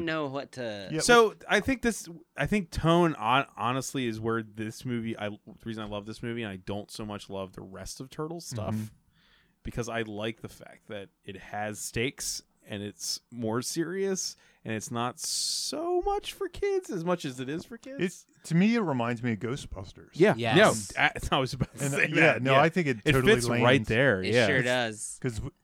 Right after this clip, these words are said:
Speaker 2: when it needs to be serious, people could die, people could be sad, but at the same time, there are these goofy characters kinda going around the whole thing.
Speaker 3: Characters
Speaker 1: Right.
Speaker 3: get injured.
Speaker 2: Yeah. Yeah.
Speaker 3: Um, there is death in the movie.
Speaker 2: Right.
Speaker 3: Yeah.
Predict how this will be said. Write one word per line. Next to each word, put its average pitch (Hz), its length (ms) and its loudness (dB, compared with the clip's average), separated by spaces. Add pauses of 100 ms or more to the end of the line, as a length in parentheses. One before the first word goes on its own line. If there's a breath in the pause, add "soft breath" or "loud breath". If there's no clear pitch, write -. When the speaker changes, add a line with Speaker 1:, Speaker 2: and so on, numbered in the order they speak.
(240)
Speaker 2:
when 139 220 2
it 170 100 4
needs 139 260 2
to 143 60 -10
be 110 100 -2
serious, 135 560 4
people 117 340 -2
could 120 240 4
die, 120 640 2
people 123 240 -4
could 113 320 -4
be 110 140 -8
sad, 123 560 -2
but 120 100 -4
at 120 140 -6
the 131 80 -6
same 143 320 -2
time, 120 320 -4
there 110 100 -4
are 104 60 -4
these 107 240 -6
goofy 117 340 -4
characters 101 580 -10
kinda 95 240 -10
going 92 220 -10
around 95 280 -8
the 95 60 -8
whole 90 180 -12
thing. 92 220 -12
Speaker 3:
Characters 135 340 4
Speaker 1:
Right. 117 100 2
Speaker 3:
get 127 100 2
injured. 120 480 -2 (340)
Speaker 2:
Yeah. 196 360 -8 (360)
Yeah. 104 200 -4
Speaker 3:
Um, 104 260 -8
there 117 140 -2
is 135 240 -2
death 117 320 -2
in 113 160 -4
the 104 80 -2
movie. 98 500 -6 (300)
Speaker 2:
Right. 110 220 2
Speaker 3:
Yeah. 90 80 -8